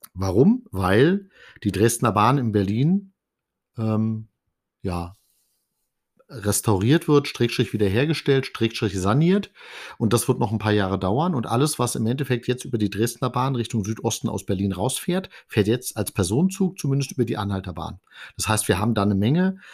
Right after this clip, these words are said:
äh, Züge, die da langfahren und die machen das Fenster für einen, einen möglichen Regionalhalt einfach mal zusätzlich klein. Und so kommt eins zu anderen, dass man sich geistig zumindest drauf verständigt hat, okay, komm, wir warten,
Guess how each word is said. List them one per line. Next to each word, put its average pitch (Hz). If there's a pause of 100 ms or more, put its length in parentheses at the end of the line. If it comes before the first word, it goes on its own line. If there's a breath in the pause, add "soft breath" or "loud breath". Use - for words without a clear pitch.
(260 loud breath)
äh, 113
Züge, 170
die 127
da 104
langfahren 151
und 120
die 147
machen 127
das 117
Fenster 151
für -
einen, 120
einen 110
möglichen 120
Regionalhalt 123 (260 loud breath)
einfach 113
mal 110
zusätzlich 101
klein. 76
Und 90
so 143 (180 loud breath)
kommt 123
eins 120
zu -
anderen, 175
dass 143
man 123 (180 loud breath)
sich -
geistig 156
zumindest 139
drauf 120
verständigt 120
hat, 117
okay, 110
komm, 113
wir 101
warten, 127